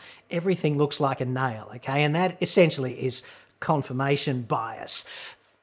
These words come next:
The real problem here is metadata and bad conclusions. And I know this all sounds very hoity-toity or something, but it's really quite simple. Almost everyone takes their own personal experience of just one vehicle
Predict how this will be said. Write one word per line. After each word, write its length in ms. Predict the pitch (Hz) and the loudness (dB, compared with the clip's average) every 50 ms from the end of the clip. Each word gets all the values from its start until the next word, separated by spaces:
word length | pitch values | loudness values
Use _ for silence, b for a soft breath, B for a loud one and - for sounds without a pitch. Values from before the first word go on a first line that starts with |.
| _ _ _ _ - | _ _ _ _ 0
The 160 | 143 160 160 | 2 2 4
real 380 | 151 170 196 214 233 220 208 - | 6 6 8 8 8 6 6 2
problem 540 | - - - 165 156 160 165 160 143 123 | -2 -4 0 0 2 2 4 2 2 0
here 420 | 120 - - 156 151 135 120 - - - 165 - _ _ - | -2 -2 0 2 2 2 0 -2 -8 -18 -20 -20 _ _ -4
is 160 | 190 - - | -2 -2 0
metadata 880 | 143 143 147 165 175 180 170 170 143 117 131 117 110 107 113 107 117 - - - | 2 4 6 8 8 8 6 4 2 0 -2 -4 -4 -8 -10 -10 -12 -12 -4 -2
and 280 | 165 135 123 110 107 | -2 -2 -2 -2 0
bad 320 | - 151 143 135 139 139 - | 2 2 4 4 2 0 0
conclusions. 760 | 151 127 117 - - - 165 156 147 131 104 104 - 107 - | -4 -6 -6 -8 -2 2 4 4 4 2 0 -4 -8 -6 -4
And 100 | 185 185 | 0 2
I 140 | 196 208 214 | 4 4 6
know 200 | 226 233 240 233 | 6 4 4 2
this 220 | 214 208 - - | 2 2 2 2
all 140 | 185 160 156 | 0 0 0
sounds 400 | - - 156 139 135 135 135 120 | 0 0 0 0 0 0 -2 -4
very 360 | 127 143 143 139 139 143 131 B B B B B B B B | -2 -2 -2 0 2 0 0 B B B B B B B B
hoity-toity 840 | - - 233 233 185 208 190 147 - - 185 180 185 175 156 156 | 2 4 6 6 6 6 4 4 6 8 10 10 10 10 6 4
or 120 | 143 143 | 2 4
something, 400 | 143 170 175 196 208 208 208 196 | 4 4 4 6 4 4 6 6
but 320 | 180 185 180 180 - - _ _ | 6 4 4 0 -6 -20 _ _
it's 160 | - - - 175 | -8 -6 -2 4
really 260 | 185 196 202 202 190 | 4 6 8 6 4
quite 380 | 196 - - 151 139 - - | 4 0 -2 -2 -2 -2 -4
simple. 360 | - - 165 151 139 - - - _ _ B B B B B B B B B B _ _ - | -4 -2 -2 -2 -2 -4 -8 -16 _ _ B B B B B B B B B B _ _ 6
Almost 540 | 185 208 226 226 220 220 220 - - - - - - | 6 8 8 10 8 8 6 4 2 0 -2 -4 -2
everyone 680 | - 190 202 180 202 208 202 202 175 175 160 160 147 135 | 0 0 2 4 4 4 6 6 6 6 6 6 4 0
takes 440 | - - - - 160 160 156 - - | -4 -6 -4 -2 -2 -2 -2 -2 -2
their 220 | 147 131 127 131 | 0 0 2 2
own 240 | 143 165 190 208 202 | 2 2 2 2 0
personal 540 | - - 185 175 175 170 - 185 175 156 147 | 0 0 0 2 2 0 0 -2 0 0 0
experience 720 | 135 - - - - 160 151 147 143 143 139 139 131 - 143 | 0 -2 -4 -4 -2 0 2 4 4 4 2 2 0 -4 -6
of 140 | 107 101 | -8 -8
just 260 | - - 117 110 - 143 | -8 -8 -8 -6 -6 -6
one 480 | 139 147 175 196 190 196 202 202 202 | -6 -6 -4 -4 -4 -2 0 0 0
vehicle 720 | - 143 170 196 175 175 170 170 - - - - 196 185 | 2 4 4 6 6 4 4 0 -4 -12 -8 -8 -8 -8